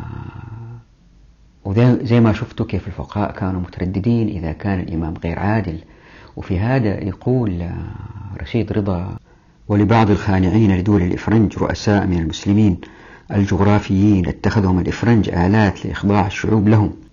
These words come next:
باسم الإسلام، حتى فيما يهدمون به الإسلام ويتصرفون بنفوذهم وأموالهم الخاصة بهم، فما له صفة دينية من صدقات الزكاة والأوقاف وغيرهما،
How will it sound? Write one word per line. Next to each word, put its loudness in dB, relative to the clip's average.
باسم 0
الإسلام، 0
حتى -2
فيما 2
يهدمون 2
به 2
الإسلام 0
ويتصرفون 2
بنفوذهم 2
وأموالهم 4
الخاصة -2
بهم، 4
فما 6
له 2
صفة -2
دينية 4
من 4
صدقات 0
الزكاة 0
والأوقاف 0
وغيرهما، 2